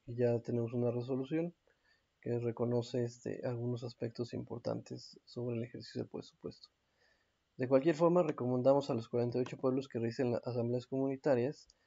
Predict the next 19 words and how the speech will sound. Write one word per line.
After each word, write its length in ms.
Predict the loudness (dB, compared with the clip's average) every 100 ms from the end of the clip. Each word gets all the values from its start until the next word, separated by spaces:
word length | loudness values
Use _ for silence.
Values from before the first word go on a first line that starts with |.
| _ _
en 120 | -2
las 120 | -2 -2
que 80 |
establezcan 540 | -2 2 2 0 0 0
las 180 | 0 0
formas 380 | -2 -2 -4
en 80 | -2
las 140 | -4 0
cuales 300 | 0 0 -2
se, 120 | -4
este, 160 | -6 _ _ -4
determinará 640 | -4 -2 -4 -2 0 0
el 100 | -2
presupuesto 500 | -4 -6 -4 -4 -4
participativo 680 | -2 -2 -4 -8 -4 -2 -2
del 100 | -2
dos 100 | -4
mil 160 | -4
veintidós. 640 | -4 -6 -8 -12 -14 -20